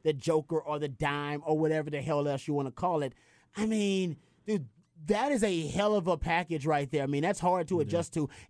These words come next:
Speaker 1: in a system where Todd, where Todd Orlando, he, he, he basically builds everything off of the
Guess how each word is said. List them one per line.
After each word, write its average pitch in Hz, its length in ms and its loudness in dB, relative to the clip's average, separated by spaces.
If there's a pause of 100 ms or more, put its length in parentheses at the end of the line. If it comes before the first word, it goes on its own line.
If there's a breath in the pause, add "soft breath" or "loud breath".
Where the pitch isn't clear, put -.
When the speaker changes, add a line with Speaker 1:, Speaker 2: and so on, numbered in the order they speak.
Speaker 1:
in 180 140 2
a 175 100 4
system 196 500 -2
where 170 140 4
Todd, 180 380 -2
where 160 160 2
Todd 175 240 0
Orlando, 165 560 0 (220 soft breath)
he, 170 600 0
he, 170 480 2
he 175 160 -2
basically 170 640 0
builds 156 420 0
everything 165 380 -2
off 151 220 0
of 147 120 0
the 147 140 -4